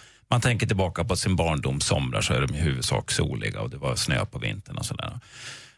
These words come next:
Och det tror jag är en mekanism som, som är till för att vi människor ska, ska ha en viss optimism och se framåt i tillvaron. Om det var så att man blev jätte, jätterädd för varje negativ erfarenhet, då skulle vi som, som, eh,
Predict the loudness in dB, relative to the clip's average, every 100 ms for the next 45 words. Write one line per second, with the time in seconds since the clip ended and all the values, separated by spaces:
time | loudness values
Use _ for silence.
0 | 0 4 4 4 4 4 4 2 2 2
1 | 0 -6 -4 0 2 2 0 -4 0 2
2 | 2 2 0 0 0 0 0 2 2 0
3 | -2 -2 0 -2 -4 -14 -16 -16 -8 -4
4 | 0 4 4 4 2 0 0 2 4 4
5 | 2 0 0 2 2 2 0 0 2 4
6 | 2 0 -2 -2 -4 -4 -2 0 2 2
7 | 2 4 4 2 2 2 0 2 2 2
8 | -4 -18 -20 -6 0 2 2 2 2 0
9 | -2 0 0 2 2 2 0 0 2 2
10 | 2 0 -2 0 2 2 2 2 2 0
11 | 0 0 2 4 4 4 2 2 0 -4
12 | -20 _ -20 _ _ _ 0 4 4 2
13 | 0